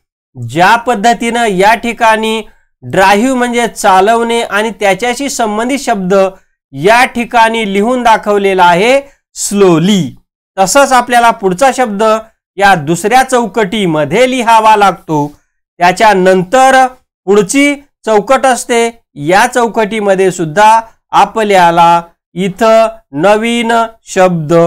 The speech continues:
लिहावा लागतो ड्राईव्हशी संबंधित. त्याच्यानंतर पुढची चौकट आहे, या चौकटीमध्ये सुद्धा आपल्याला नवीन शब्द इथं लिहायचा असतो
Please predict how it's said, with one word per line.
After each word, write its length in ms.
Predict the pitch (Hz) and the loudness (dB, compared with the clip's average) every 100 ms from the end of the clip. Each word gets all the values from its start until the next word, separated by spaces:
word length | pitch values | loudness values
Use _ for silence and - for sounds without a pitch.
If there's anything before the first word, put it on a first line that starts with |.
| 170 - _ 131 | -2 -12 _ -8
लिहावा 460 | 170 214 233 240 233 | -4 0 2 2 2
लागतो 600 | 226 - 214 214 208 _ _ 123 | 2 0 -2 -2 -4 _ _ -10
ड्राईव्हशी 920 | 123 196 214 214 214 190 - 226 220 | 0 2 2 0 -2 -4 -6 -6 -6
संबंधित. 640 | - 165 160 160 165 147 123 _ _ _ - | -2 -2 -2 -2 -2 -2 -4 _ _ _ -2
त्याच्यानंतर 580 | 220 226 277 277 254 262 | 0 2 2 2 2 -2
पुढची 440 | - 202 180 285 | 0 -2 0 -2
चौकट 420 | 285 269 254 247 | 2 0 0 0
आहे, 360 | 220 196 165 170 170 _ _ _ _ _ _ | 2 2 0 -2 -8 _ _ _ _ _ _
या 340 | 170 233 247 254 | 0 2 2 0
चौकटीमध्ये 1000 | 247 220 190 262 254 262 254 247 254 254 254 _ _ | 0 0 2 0 0 -2 0 2 2 0 -6 _ _
सुद्धा 320 | - 196 180 262 | -4 -2 2 2
आपल्याला 420 | 254 247 247 240 | 2 0 0 0
नवीन 360 | 208 208 277 | 0 -2 -2
शब्द 300 | - 262 214 | -2 -4 -2
इथं 300 | 240 220 240 | -4 -4 -6
लिहायचा 520 | 208 190 196 240 240 240 | -4 0 0 0 0 0
असतो 440 | 226 - 226 | 0 -4 -2